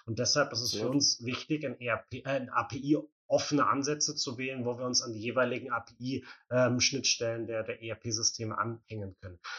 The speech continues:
Speaker 1: Mit Fertigteilen gibt's tatsächlich nicht so viele, da sind wir ganz gut unterwegs. Es gibt noch viele Fertigteilhersteller, die haben kein R-, E-R-P-System, sondern Excel-Lösungen. Da wird's natürlich für uns sehr, sehr schwer, sich dran zu binden, aber es sind
Speaker 2: Mhm.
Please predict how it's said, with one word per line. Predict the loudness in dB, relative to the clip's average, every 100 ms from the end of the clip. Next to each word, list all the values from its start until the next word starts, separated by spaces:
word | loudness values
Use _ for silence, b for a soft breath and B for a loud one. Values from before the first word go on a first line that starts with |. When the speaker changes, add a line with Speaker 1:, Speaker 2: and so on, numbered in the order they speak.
| B
Speaker 1:
Mit | 2 4
Fertigteilen | 4 4 4 2 2
gibt's | 2 -2
tatsächlich | -4 0 0 0 2
nicht | 2 2
so | -2
viele, | -2 0 2
da | 4 2
sind | 2 -2
wir | -4
ganz | -2 -4 -4
gut | -6 -4
unterwegs. | -2 0 2 2 2 -4 -4
Es | -4 -4
gibt | -4 -4
noch | -2
viele | -4 -6
Fertigteilhersteller, | -2 -2 -2 -4 -4 0 -2 0 0 0
die | -2
haben | -6 -10
kein | -4 2 2
R-, | 2 0 2
E-R-P-System, | 0 0 0 0 2 0 2 2
sondern | 2 0 -2 -6
Excel-Lösungen. | 0 2 4 4 4 0 -4
Da | -4
wird's | -6 -10
natürlich | -12 -6 -8 -6
für | -10
uns | -6
sehr, | -4 -2
sehr | -2
schwer, | -2 -2 -4
sich | -6
dran | -6 -4
zu | -2 -4
binden, | -6 -8 -10
aber | -6
es | -4
sind | -4 -4 -2
Speaker 2:
Mhm. | -2 -2 -8